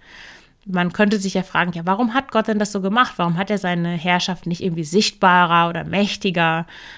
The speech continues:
also nach unseren Maßstäben gemacht? Weil Gott ist allmächtig, er hätte das ja tun können. Und das liegt daran, dass Gott einlädt, statt zu manipulieren.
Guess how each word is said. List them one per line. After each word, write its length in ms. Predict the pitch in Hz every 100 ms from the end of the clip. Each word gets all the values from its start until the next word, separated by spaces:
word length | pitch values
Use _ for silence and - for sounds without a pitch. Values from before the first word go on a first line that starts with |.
| -
also 160 | 175 165
nach 140 | 165
unseren 340 | 185 190 190 165
Maßstäben 640 | 165 165 - 160 156 160
gemacht? 600 | 165 180 196 - - - _ _ _
Weil 200 | 180 165
Gott 160 | 165 151
ist 120 | 180
allmächtig, 540 | - 165 196 202 175 160
er 80 |
hätte 160 | 156 160
das 200 | 165 -
ja 60 | 160
tun 340 | - 226 190
können. 320 | - 151 - - _ _ _ _ _ _ _ _ - - - - - -
Und 180 | 214 220
das 140 | 240 269
liegt 180 | 262
daran, 260 | 240 254 247
dass 180 | 226 -
Gott 220 | 202 196
einlädt, 600 | 190 208 233 196 160 156
statt 240 | - 170 170
zu 120 | 170
manipulieren. 840 | 170 170 170 - 160 143 156 -